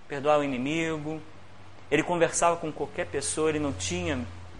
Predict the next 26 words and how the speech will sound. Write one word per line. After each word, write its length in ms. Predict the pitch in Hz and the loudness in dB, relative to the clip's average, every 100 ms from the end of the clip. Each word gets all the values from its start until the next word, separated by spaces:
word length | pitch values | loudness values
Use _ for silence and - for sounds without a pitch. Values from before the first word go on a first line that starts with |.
| - - - - - - - - - | -14 -14 -16 -14 -14 -14 -14 -14 0
preconceito. 840 | 147 147 135 - 147 151 147 - - - - - - - | 0 0 -2 0 0 -2 -4 -12 -14 -14 -16 -16 -16 -6
Ele 120 | 147 175 | 2 4
aceitava 640 | - 170 - 180 175 151 | 4 2 4 6 6 4
todos 460 | - 202 185 139 127 | 0 4 4 4 0
à 80 | |
sua 220 | 131 - 123 | -2 -2 -2
volta. 520 | 117 139 143 - 143 - - - - | 0 0 0 -4 -10 -12 -16 -16 -6
Tanto 200 | - 151 | 0 0
que 60 | - | 4
a 60 | 156 | 6
maioria 420 | 160 143 165 170 | 6 4 4 2
que 140 | - | 0
ficou 440 | - 135 143 143 139 | -6 -4 0 0 0
em 120 | 131 | -2
torno 300 | 127 135 127 | 0 0 0
dele 260 | 120 143 139 | 0 0 0
não 80 | 143 | 0
era 140 | 151 | 0
só 160 | - 143 | 0 0
escribas 540 | 131 - 135 131 123 | -2 -4 -4 -4 -4
e 40 | |
fariseus, 420 | 127 127 117 127 143 | -4 -4 0 2 2
eram 120 | 135 | 0
pessoas 360 | 131 - 135 | -6 -4 -4
simples, 680 | - - 147 147 - - - - - - - - - - - | -4 -4 -6 -6 -10 -10 -10 -12 -16 -14 -14 -14 -14 -14 -8
né? 300 | 113 131 | -2 -2